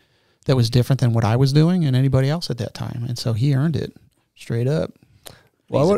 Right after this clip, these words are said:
Speaker 3: a
Speaker 2: I wa-, I wanna
Speaker 3: powerhouse.
Speaker 2: change gears into the migration from East Coast to Oregon and how, what that looked like.
Speaker 1: So the migration from, moving from, at this time I lived in Albany, New York, to Salem, Oregon. Um,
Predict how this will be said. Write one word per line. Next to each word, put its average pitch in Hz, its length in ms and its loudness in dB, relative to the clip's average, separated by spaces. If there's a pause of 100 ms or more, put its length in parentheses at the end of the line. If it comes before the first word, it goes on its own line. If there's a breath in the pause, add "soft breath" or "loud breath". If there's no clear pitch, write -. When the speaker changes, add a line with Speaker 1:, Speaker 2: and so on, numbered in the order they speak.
Speaker 3:
a 117 60 -4
Speaker 2:
I - 40 2
wa-, - 20 4
I - 40 -
wanna 202 140 2
Speaker 3:
powerhouse. 180 120 -2
Speaker 2:
change 170 300 4
gears 156 360 6
into 135 720 4
the 135 420 2
migration 127 580 4
from 120 160 2
East 117 140 0
Coast 117 240 0
to - 60 -6
Oregon 120 500 -2
and 110 160 2
how, 110 360 2 (220)
what 120 180 0
that 107 140 2
looked 107 140 -2
like. - 160 -6 (1500)
Speaker 1:
So - 140 2
the 139 60 6
migration 160 520 2
from, 131 800 2 (560 loud breath)
moving 139 320 -6
from, 127 320 0
at 127 80 -2
this 139 160 2
time 139 200 4
I 131 60 2
lived 131 220 4
in 120 380 0 (120)
Albany, 131 300 2
New 127 80 2
York, 160 360 2 (200)
to 120 680 0 (100)
Salem, 147 560 -2
Oregon. 139 540 -6 (680)
Um, 117 460 -4